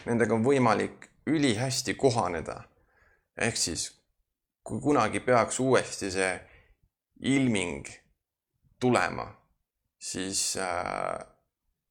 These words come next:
sul on juba nii, nii head teadmised ja nii head sellised kohastumise tarkused, et kui see ilming tuleb, näiteks mingisugune paanikavalge,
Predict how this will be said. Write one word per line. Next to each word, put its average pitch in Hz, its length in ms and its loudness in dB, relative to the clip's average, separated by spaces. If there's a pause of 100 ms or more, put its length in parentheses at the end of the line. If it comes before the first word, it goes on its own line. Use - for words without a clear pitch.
(280)
sul 117 200 -4
on 113 80 0
juba 104 280 4 (560)
nii, 120 340 0 (1000)
nii 131 200 2
head 123 300 2
teadmised 98 680 2
ja 95 80 0
nii 117 320 4
head 104 400 0
sellised 95 420 -8
kohastumise 95 880 -2 (220)
tarkused, - 720 0
et - 200 -16
kui 101 160 -4
see 113 200 -2
ilming 120 280 0
tuleb, 135 380 0
näiteks - 480 -8 (640)
mingisugune 107 440 -2
paanikavalge, 110 840 2